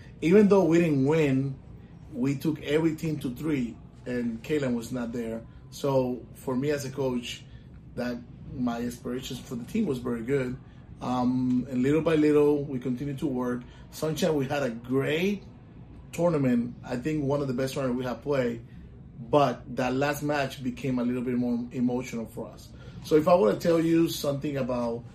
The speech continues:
our strength, I would say the cohesiveness that our team has, how every girl likes each other, they all get along,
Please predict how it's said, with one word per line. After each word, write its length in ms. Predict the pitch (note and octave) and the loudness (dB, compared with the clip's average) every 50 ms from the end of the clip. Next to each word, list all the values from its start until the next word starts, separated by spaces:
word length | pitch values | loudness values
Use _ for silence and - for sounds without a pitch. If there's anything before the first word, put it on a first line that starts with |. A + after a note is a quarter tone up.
| - - - | -20 -14 -8
our 100 | - B2+ | -6 -6
strength, 540 | B2 - - - C#3 C3+ D3+ E3+ F#3 G#3+ - - - - - - - - | -4 -6 -6 -4 -4 -2 -2 -2 -4 -6 -10 -12 -18 -20 -20 -20 -16 -6
I 100 | B2 B2 | -2 0
would 160 | C3+ D3 D3 | 2 2 0
say 600 | D3 - - C#3+ C3+ C3+ C3 C3 C3 C3 C3 B2+ - - - - - - - - - - - - - - - - | 0 0 0 0 0 2 0 0 0 -2 -4 -6 -8 -12 -18 -20 -20 -20 -20 -20 -20 -20 -20 -20 -20 -18 -16 -6
the 140 | - C3 B2+ | -2 -2 -2
cohesiveness 920 | - - C3+ B2 C3 E3+ F#3+ F3 - A3 G3+ G3+ G#3 G#3+ A3 G#3 F3+ - - - - | 0 -2 -4 -4 -2 -2 -4 -2 -2 0 2 2 4 2 2 0 -4 -6 -12 -10 -6
that 140 | C#3 C3+ B2 | -4 -4 -2
our 80 | A#2+ | -4
team 240 | A2 - C#3+ C#3+ D3 | -4 -6 -8 -6 -6
has, 420 | C#3 C#3+ D3 F3 F#3+ G3 - - - - - - - - - - | -4 -4 -4 -4 -4 -6 -8 -10 -16 -18 -18 -20 -20 -20 -16 -10
how 220 | - A#2+ A#2 A#2 A#2+ | -6 -4 -2 -2 -2
every 200 | B2+ C3+ D3 C3+ | -2 0 0 0
girl 240 | B2 C#3 C#3 C3+ | 0 0 0 2
likes 320 | C3 B2 B2 B2 B2 - - | 2 0 0 -2 -2 -6 -8
each 160 | C3 B2+ - | -8 -6 -4
other, 260 | C#3+ C3+ C3+ C3+ C3+ | -2 -2 -2 -2 -2
they 100 | B2 A#2+ | -4 -4
all 140 | A#2+ A#2 A#2 | -4 -4 -4
get 140 | A#2+ B2 B2 | -4 -4 -2
along, 460 | B2 B2 B2+ C3 C3 C3 C3 C#3 - | -2 -2 -2 -2 -2 -2 -4 -6 -8